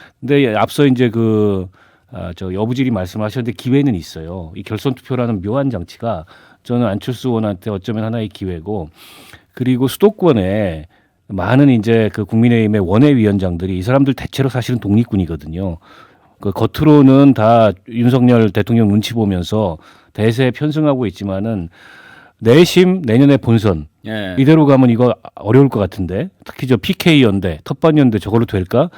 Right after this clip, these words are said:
Speaker 1: 이런 불안감들이 있어요. 저는 그걸 안철수 의원이 얼마나 잘 흡수하고, 어, 얼마나 이제 본인의 경쟁력을, 외연 확장 가능성을 보여주느냐,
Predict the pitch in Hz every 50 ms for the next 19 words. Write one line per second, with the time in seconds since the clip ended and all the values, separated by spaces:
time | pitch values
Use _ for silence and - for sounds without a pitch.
0 | - - _ 131 135 185 185 165 - - 123 127 127 120 120 110 104 110 110 104
1 | 92 82 - - 87 80 78 85 98 120 117 113 - - - - - _ _ -
2 | 143 151 160 131 - 120 151 147 127 107 107 - 135 120 - - 127 123 123 117
3 | 95 104 110 123 123 120 - - 98 101 104 95 - - - - 139 110 90 87
4 | 78 95 110 92 78 - _ _ _ _ _ _ _ _ - 92 90 95 95 87
5 | 90 110 123 135 135 131 127 117 113 110 - - 110 117 120 120 117 - - 95
6 | 104 110 110 127 120 117 98 90 78 78 80 87 95 92 85 - - 95 107 113
7 | 117 113 113 - _ - 113 107 101 101 101 98 92 87 85 - _ _ _ -
8 | 101 110 117 107 - 107 104 98 - 101 104 110 104 107 104 87 82 87 92 101
9 | 98 85